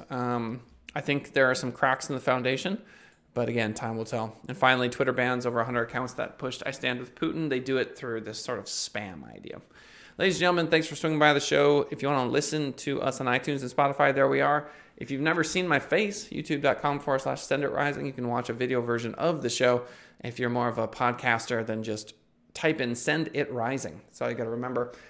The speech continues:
you wanna check us out on TikTok, there we are, tiktok dot com forward slash send it rising. If you joined us because you saw us on TikTok, thank you for making the leap on over to YouTube or the podcast. I much appreciate it.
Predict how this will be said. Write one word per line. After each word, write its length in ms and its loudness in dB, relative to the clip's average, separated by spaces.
you 60 0
wanna 100 2
check 180 4
us 140 -2
out 120 6
on 120 2
TikTok, 500 2
there 120 4
we 100 4
are, 140 6
tiktok 420 2
dot 160 4
com 220 0
forward 160 0
slash 220 -4
send 120 0
it 80 0
rising. 320 4
If 220 -2
you 180 -2
joined 460 0
us 160 2
because 340 0
you 220 -2
saw 320 6
us 180 0
on 140 0
TikTok, 400 -2
thank 260 -6
you 100 -4
for 140 -6
making 300 0
the 100 -4
leap 300 -4
on 220 -4
over 200 -4
to 60 -6
YouTube 480 -4
or 300 -4
the 120 -12
podcast. 540 -6
I 40 -4
much 340 -8
appreciate 440 6
it. 220 2